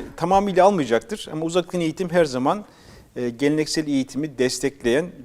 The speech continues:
bir araç olarak karşımıza çıkacak ve yaygın olarak kullanılacaktır. E, yani şimdi bu tamamen uzaktan eğitim, e, yaptığınız zaman bir eğitim,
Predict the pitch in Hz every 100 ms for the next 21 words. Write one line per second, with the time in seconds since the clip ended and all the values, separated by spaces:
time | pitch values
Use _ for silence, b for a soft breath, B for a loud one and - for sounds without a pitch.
0 | 123 139 131 135 131 113 135 - 131 120
1 | 107 113 - 120 123 147 139 123 123 123
2 | 120 131 123 123 110 135 160 - - 135
3 | 139 131 127 123 - 202 - B B B
4 | B - 127 123 123 123 127 127 117 -
5 | _ 156 160 170 160 - 180 165 185 202
6 | 202 196 190 196 190 202 196 - - 147
7 | 151 160 160 180 196 170 139 165 143 151
8 | 160 160 156 - 151